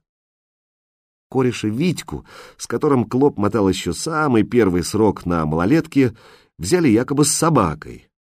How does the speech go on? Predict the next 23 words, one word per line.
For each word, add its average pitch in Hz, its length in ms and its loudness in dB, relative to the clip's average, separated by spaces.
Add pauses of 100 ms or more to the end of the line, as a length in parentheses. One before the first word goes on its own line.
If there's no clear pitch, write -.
(100)
Ментовский 98 600 0
кобель 107 520 2 (220)
по 92 80 -6
команде 92 460 0
облаял 85 380 0
дверь, 135 480 0 (340)
к - 20 -20
которой 143 340 -2
его 110 200 0
привели, 123 560 0 (500)
а 78 200 -4
потом 185 520 -4
послушно 190 560 -2
бросился 123 500 2
на 90 120 2
Витьку, 160 320 0
когда 90 280 -2
того 85 280 0
выводили 95 460 2
на 151 120 4
улицу. 80 560 0 (500)
Кореш 90 380 0
поверил 104 500 2